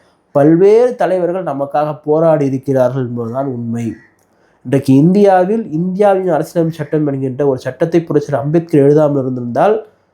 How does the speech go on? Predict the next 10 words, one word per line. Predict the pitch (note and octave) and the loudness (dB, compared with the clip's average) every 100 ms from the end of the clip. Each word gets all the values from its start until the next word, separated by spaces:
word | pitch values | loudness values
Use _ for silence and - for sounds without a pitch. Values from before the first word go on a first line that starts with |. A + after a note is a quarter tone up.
| _ _ | _ _
தமிழ்நாடு | B2+ D3+ F#3 F#3 F3+ | -4 0 2 2 2
மட்டுமல்ல, | D#3+ F3 E3+ D3+ E3 G#3+ - - _ _ _ - | -2 -2 -2 0 2 0 -2 -12 _ _ _ -8
இந்தியாவில் | C3+ E3+ G3 F#3+ E3+ | -4 0 2 2 2
இருக்கக்கூடிய | E3 D3 D#3 | -2 -2 0
எந்த | D3+ C#3 F3 | 2 0 0
ஒரு | E3+ D#3 | 2 2
மாநிலங்களும் | D3 D#3+ D#3 C#3 D3+ F3 | 0 0 0 0 0 0
எல்லோருக்குமான | C#3+ E3+ E3+ E3 D3 | 2 2 0 -2 -4
சமத்துவம் | C#3+ C#3 D3 C#3+ | -2 -4 -2 -2
கிடைச்சிருக்காது. | B2+ B2+ B2+ A#2 A2+ A2 | -2 -4 -6 -6 -4 -4